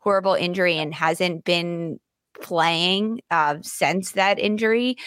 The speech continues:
and will s-, continue to be out for several months. But this award goes back to before all of that happened, right? She had eleven goals in Champions League, uh, m-,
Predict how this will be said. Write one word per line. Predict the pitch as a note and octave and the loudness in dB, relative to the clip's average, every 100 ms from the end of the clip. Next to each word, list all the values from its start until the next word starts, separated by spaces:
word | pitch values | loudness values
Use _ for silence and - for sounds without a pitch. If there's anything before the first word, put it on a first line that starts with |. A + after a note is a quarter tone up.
| - - - | -18 -16 -2
and | F#3 F3 E3+ E3+ | 0 2 0 -4
will | E3 D#3 | -6 -6
s-, | F3+ - - | -6 -10 -8
continue | - F3 E3+ D#3+ F#3 | -4 -4 -2 -2 -2
to | F#3 | -2
be | F#3 D#3 | 0 2
out | D#3 - | 2 0
for | F#3 | 0
several | E3+ E3 F3 E3 | 2 2 2 2
months. | D3+ F#3+ - | 0 0 -2
But | F3+ - - - - | 0 0 -4 -10 0
this | G#3 A3+ | 2 2
award | G3+ G#3+ G#3 G3 | 2 2 2 2
goes | F#3+ F#3 | 0 2
back | F3 F3 | 0 -2
to | - F3+ | -4 -4
before | F#3 F3+ - - F3+ F3 E3+ - | -2 -2 -4 -2 2 2 2 2
all | D#3+ D3+ | 2 2
of | D3 | 2
that | C#3+ C3 - | 0 0 0
happened, | C3+ A#2 - G2 | 0 -2 -4 -2
right? | D#3 D#3+ - | 0 0 0
She | F#3 | 0
had | F#3+ | 2
eleven | F#3 G#3 A3 | 2 2 2
goals | G3+ G3+ F#3 A#2+ F#3 | 2 4 4 2 0
in | F3 | -4
Champions | - F3 F#3 E3+ D3+ D3+ | -2 -2 0 -2 -2 -2
League, | C#3 A2 G2+ | 0 0 0
uh, | C3+ C3 - - - - | 0 0 -2 -8 -16 -8
m-, | F3 | -8